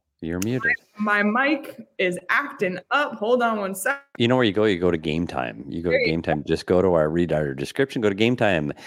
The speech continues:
Speaker 1: If those procrastinators out there, you can get up to sixty percent off those tickets. The closer you wait to your event, the lower the prices. Go to Game Time and look for the, the description. Look for the link in our description to reach Game Time app,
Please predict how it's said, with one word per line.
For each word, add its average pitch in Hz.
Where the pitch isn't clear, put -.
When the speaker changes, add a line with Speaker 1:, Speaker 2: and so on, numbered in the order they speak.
Speaker 1:
If -
those 76
procrastinators 85
out 90
there, 104
you 104
can -
get 73
up 67
to 62
sixty -
percent 85
off 76
those 76
tickets. -
The -
closer 76
you 71
wait 80
to 87
your 85
event, 104
the 64
lower 62
the 82
prices. 62
Go -
to 67
Game 107
Time 60
and 60
look 69
for 78
the, 65
the -
description. -
Look 110
for -
the 78
link 131
in 220
our 123
description 71
to -
reach 71
Game 73
Time 71
app, 80